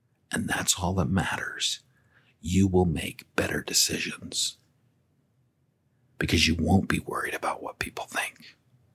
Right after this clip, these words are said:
You'll be worried about being true to yourself,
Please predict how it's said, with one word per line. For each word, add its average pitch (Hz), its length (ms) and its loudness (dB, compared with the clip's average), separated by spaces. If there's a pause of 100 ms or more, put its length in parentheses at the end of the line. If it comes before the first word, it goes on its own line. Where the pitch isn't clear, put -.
(1600)
You'll - 160 2
be 85 160 2
worried 104 600 4 (320)
about - 500 0
being 87 320 0
true 104 640 4
to - 160 0
yourself, - 1000 -2